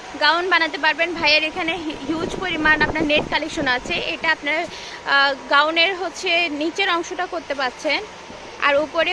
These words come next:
কোটির জন্য এখান থেকে নেট নিতে পারবেন পছন্দ করে। ব্ল্যাক কালারটা দেখেন একবার, ব্ল্যাকটাও কিন্তু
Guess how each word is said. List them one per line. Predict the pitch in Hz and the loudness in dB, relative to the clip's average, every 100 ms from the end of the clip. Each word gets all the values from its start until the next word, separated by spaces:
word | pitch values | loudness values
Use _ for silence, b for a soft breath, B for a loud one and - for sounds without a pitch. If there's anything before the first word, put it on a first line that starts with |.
| 370 | -2
কোটির | 370 370 370 | -4 -4 -4
জন্য | 370 359 | -2 -2
এখান | 349 349 | -2 -4
থেকে | 330 359 | -4 -2
নেট | 294 294 311 | 0 -2 -2
নিতে | 330 320 | -6 -2
পারবেন | 311 285 311 311 | -2 -2 -2 -2
পছন্দ | 285 320 294 330 | -4 -4 -4 -4
করে। | 254 254 370 311 - - - - - - - - - - - - - - - - - - - - | -4 -4 -4 -8 -14 -14 -14 -14 -16 -16 -16 -16 -16 -16 -16 -16 -16 -16 -16 -16 -16 -16 -16 -8
ব্ল্যাক | 254 269 - | 0 0 -2
কালারটা | 302 294 311 277 | -8 -6 -8 -8
দেখেন | 294 294 269 | -8 -8 -6
একবার, | 269 320 415 - - - - - - - 135 - - - - - - - 277 | -6 -8 -10 -16 -16 -16 -16 -16 -16 -16 -16 -16 -18 -16 -16 -16 -16 -16 -10
ব্ল্যাকটাও | 262 269 - 320 320 | -2 -2 -2 -8 -8
কিন্তু | 320 | -4